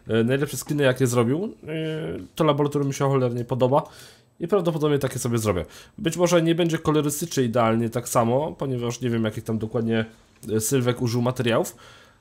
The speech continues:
mm, ale postaram się, mm, w pewnej części właśnie takie, e, laboratorium zbudować. Także cóż, e, oczywiście wielkie gratulacje dla Sylwka i słuchaj,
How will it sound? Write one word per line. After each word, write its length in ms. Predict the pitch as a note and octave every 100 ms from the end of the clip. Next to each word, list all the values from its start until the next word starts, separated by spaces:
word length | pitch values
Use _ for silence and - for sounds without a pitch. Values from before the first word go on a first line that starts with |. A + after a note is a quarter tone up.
| -
mm, 680 | A#2+ A#2+ B2 B2 B2 B2 B2 - -
ale 220 | G#3+ A#3 A3+
postaram 460 | G3+ - F#3+ E3+
się, 340 | D#3+ D#3 D#3 D3+ - _ -
mm, 640 | B2+ B2+ B2 B2 A#2+ A2+
w 160 | A2
pewnej 420 | - C#3+ C#3 C3 A#2
części 400 | B2+ C3 - A2
właśnie 480 | A2 A2+ - A2 A2 - - _
takie, 380 | - G#2+ - G#2 G2 - -
e, 460 | G#2 G#2 G2+ G2 G2
laboratorium 840 | G#2 G2+ G#2 G2 F#2 F#2+ G2 G2 F#2+ _ -
zbudować. 800 | F#2+ G2 G2+ A2 A#2 E2 - - - - - -
Także 260 | C#3+ C#3 D#3
cóż, 280 | B2+ G#2+ C#3
e, 40 | C#3 C#3+ C#3 C3
oczywiście 400 | C3+ D3+ C3+ C#3+
wielkie 500 | C3+ B2 C3+ B2 B2 -
gratulacje 540 | A2 A#2 - A#2 -
dla 120 | G2+ G#2+
Sylwka 380 | D#3+ E3 E3
i 100 | D3+
słuchaj, 460 | D3+ D#3+ D3 C3+